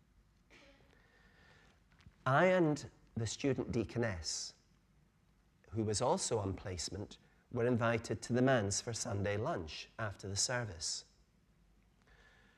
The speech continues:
And both of us noticed that his wife, her hands were trembling as she was serving us at the table. And then, instructed by her husband to pour some orange juice,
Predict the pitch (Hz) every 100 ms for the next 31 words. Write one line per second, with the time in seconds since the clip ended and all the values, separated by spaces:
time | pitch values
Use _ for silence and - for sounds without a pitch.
0 | _ - 131 123 131 196 196 170 147 -
1 | 127 123 - 87 - - 117 - 120 110
2 | 113 160 104 87 - - _ _ _ _
3 | _ _ _ _ - 123 120 156 156 147
4 | 143 113 - - 165 185 202 135 87 65
5 | - _ _ _ _ _ _ _ _ -
6 | 123 - 151 131 143 - - - _ _
7 | - - 139 131 120 101 95 - 104 -
8 | 156 180 - 73 - _ _ - - _
9 | _ _ _ _ _ - - _ - 123
10 | 123 131 143 131 120 117 - 185 - -
11 | 160 131 123 107 135 123 110 101 - -
12 | 123 107 117 110 143 165 156 - 76 76
13 | -